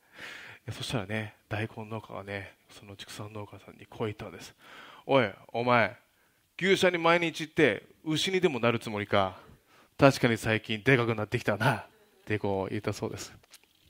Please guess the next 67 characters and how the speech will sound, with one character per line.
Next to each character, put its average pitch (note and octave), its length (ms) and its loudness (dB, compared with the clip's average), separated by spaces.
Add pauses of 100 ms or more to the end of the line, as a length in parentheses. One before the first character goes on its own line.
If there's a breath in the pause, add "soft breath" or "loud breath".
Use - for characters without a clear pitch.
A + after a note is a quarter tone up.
(680 loud breath)
ま G2+ 100 -4
あ、 F#2 40 -8
物 G#2+ 320 -8
事 C#3+ 160 -6
そ G#2 140 -8
ん G#2 60 -10
な G#2+ 80 -2
一 G2 180 -8
辺 A#2+ 220 -4
倒 D3+ 100 -4
に A#2+ 80 -2
は F#2+ 40 -4
な F#2+ 120 -4
ら G2+ 80 -4
な G#2+ 100 -2
い G2 60 -2
で F#2 80 -6
す - 100 -20
け - 60 -12
ど - 80 -12
ね。 G2 260 -8 (1400 loud breath)
え A2+ 760 4
ー、 - 40 -14 (160)
皆 G#3+ 160 6
さ F#3 180 10
ん、 C#3+ 80 10
あ D3 40 10
の C#3 720 6 (120)
ー、 - 40 -20
教 A#3+ 220 6
会 B3+ 180 4
に B3 100 -2
来 - 120 -12
て - 560 4 (320)
静 A#3 400 -4
か G3+ 100 2
に D3+ 80 -2
な A#2+ 60 0
り A#2+ 80 -2
ま A#2+ 100 -4
し - 60 -10
た？ F#2 240 -6 (1500)
ど A#2 120 -8
う - 20 -6
で B2 100 -2
す - 100 -8
か？ D#2 220 -14 (800)
僕 C#3 140 -2
は F3+ 80 4
教 A#3 240 4
会 A3+ 180 8
に A3+ 80 0
来 - 140 -2
始 F#3 180 4
め G3 80 0
て D3 120 0
か A#2 100 2
ら G#2+ 80 2
う D#3+ 180 -4
る E3 80 0
さ F#3 140 2
く F3 80 -10
な E3 80 2
り D#3+ 60 0
ま D#3 100 -4
し - 80 -8
た。 - 260 -10